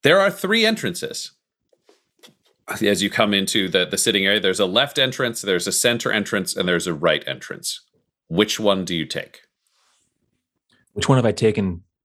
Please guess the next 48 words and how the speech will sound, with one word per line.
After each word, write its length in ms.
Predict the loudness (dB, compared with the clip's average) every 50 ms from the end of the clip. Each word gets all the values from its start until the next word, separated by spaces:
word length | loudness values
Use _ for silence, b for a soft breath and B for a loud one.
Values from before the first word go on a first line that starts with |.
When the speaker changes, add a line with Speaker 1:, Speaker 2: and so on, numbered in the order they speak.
| _ _ _
Speaker 2:
historically? 680 | -10 -10 -2 0 0 0 0 0 -4 -8 -10 -10 -10 _ _ _ _ _ _ _ _ _ _
Speaker 1:
You 280 | -10 -2 0 0 2 4
have 160 | 2 2 2
always 540 | 4 4 4 4 4 2 2 0 0 -4 -4 _
entered 480 | -2 -2 -2 -2 -4 -2 -2 -2 -4 -6
through 220 | -6 -2 -2 0
the 100 | 0 0
one 360 | 2 4 2 2 2 0 -4
on, 720 | -6 -6 -4 -2 0 0 0 0 -2 -2 -2 -4 -6 -6 -8 _ _ _ _ _ _ _ _ _ -2
oh 100 | -2 0
man, 240 | 0 0 -2 -2 -2
you're 140 | -2 -2 -2
looking 200 | -2 0 0 0
at 40 | -2
it 40 | 0
from 80 | -2 -2
the 60 | -2
opposite 260 | -2 -2 -2 -6 -4
direction. 400 | 0 0 0 -2 -2 -8 -12 -12 -4 -2
The 80 | 0
one 180 | 2 2 2 4
on 140 | 2 0 0
your 280 | 2 2 2 2 2
right 440 | 2 2 2 2 2 2 -2 -4 -14 _ _ _
or 200 | 0 2 2 2 2
the 140 | 0 0 0
left 540 | 0 2 2 0 0 -2 -8 -18 -18 -18 -20
from 540 | -4 0 0 0 0 -2 -6 -10 -12 -16 -20 _ _ _ _
if 140 | -8 -4 -2
you 80 | 0 0
were 80 | 0
coming 220 | 0 0 -2 -2 -4
from 100 | -4 -2
the 80 | -2
other 180 | -2 0 0 -2
elevator. 440 | -2 -4 -6 -8 -10 -12 -16 -20 _ _ _ _ _ _ _ _ _ _ _ _ _
Speaker 2:
Then 260 | 0 2 2 2 2 2
that's 240 | 2 2 0 0
the 80 | 0 0
one 220 | 2 2 0 0
that 120 | -2 -2 -4
Seth 380 | -2 -2 -2 -2 -2 -4 _
would 120 | -6 -6 -4
be 420 | -4 -6 -4 -4 -6 -8 -10 -12 _ _ _ _ _ _ _ _ _
directing 540 | _ 2 2 4 2 0 -2 0 -4 -4 -4 -4
the 60 | -8
team 280 | -10 -10 -10 -10 -10 -10
towards. 500 | -12 -12 -10 -10 -10 -10 -12 -14 -16